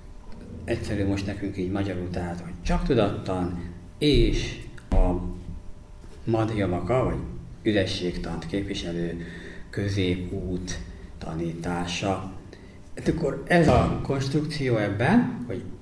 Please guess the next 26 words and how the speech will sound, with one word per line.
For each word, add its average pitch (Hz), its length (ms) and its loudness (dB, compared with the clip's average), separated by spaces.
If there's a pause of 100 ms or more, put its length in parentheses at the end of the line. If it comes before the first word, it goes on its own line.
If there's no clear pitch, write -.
(420)
két 117 300 4
korai 151 600 4
és - 240 -8
két 98 380 0 (800)
Mahayana, 82 920 -2
vagy 92 100 -4
két - 260 -6
Hinayana 123 480 2
és - 80 -8
két 90 320 -8
Mahayana 85 520 -4
filozófiai 101 540 -2
iskola 92 380 -4
van, 90 200 -4 (1300)
akkor 151 440 -2
hogy 180 240 6
lehet, 110 280 4
hogy 104 120 0
ezt 156 220 2
mondják, 92 640 2
hogy - 120 -6
ez 101 100 0
a - 140 -4
négy 165 260 4
létezik, 131 360 2
miközben 107 520 -2